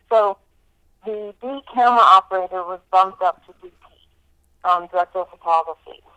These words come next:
So I got to work with him, and his name was Scott Peck. And it's really the first,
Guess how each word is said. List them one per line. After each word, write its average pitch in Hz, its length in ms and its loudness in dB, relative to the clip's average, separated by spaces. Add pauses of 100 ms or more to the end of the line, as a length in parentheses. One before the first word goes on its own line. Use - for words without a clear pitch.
So 190 420 0 (360)
I 262 180 2
got 233 220 2 (100)
to 202 60 -16
work 185 340 -6
with 185 180 -14
him, 277 280 -8 (100)
and 170 80 -16
his 202 240 -12
name 190 240 -4
was - 60 -14 (100)
Scott 156 280 -2 (120)
Peck. - 180 -6 (640)
And 180 760 -2 (500)
it's 208 200 -12
really 233 240 -2
the 185 220 -12
first, 190 240 0